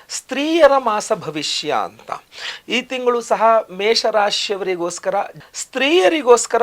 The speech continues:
ಜುಲೈ ತಿಂಗಳಿಗೋಸ್ಕರ ಒಂದು ಐದು ಪ್ರಮುಖವಾದಂತಹ ಲೇಡೀಸ್ ಓನ್ಲಿ ಅಂತ, ಆ, ಸ್ತ್ರೀಯರಿಗೆ ಮಾತ್ರ ಅನ್ನುವಂತಹ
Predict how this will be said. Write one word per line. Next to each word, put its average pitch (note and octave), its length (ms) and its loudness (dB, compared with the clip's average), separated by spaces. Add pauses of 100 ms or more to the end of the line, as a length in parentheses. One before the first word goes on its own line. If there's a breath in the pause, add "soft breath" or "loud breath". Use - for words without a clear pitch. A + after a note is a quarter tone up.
(140)
ಜುಲೈ G3 360 0
ತಿಂಗಳಿಗೋಸ್ಕರ G3+ 760 -2
ಒಂದು G3 360 0
ಐದು D4 440 -2 (340 loud breath)
ಪ್ರಮುಖವಾದಂತಹ A3+ 1120 4
ಲೇಡೀಸ್ A3+ 500 4
ಓನ್ಲಿ F#3+ 360 2
ಅಂತ, A2+ 240 -10
ಆ, G#3 120 -4
ಸ್ತ್ರೀಯರಿಗೆ A#3+ 600 0
ಮಾತ್ರ G3+ 420 0
ಅನ್ನುವಂತಹ D3+ 680 -6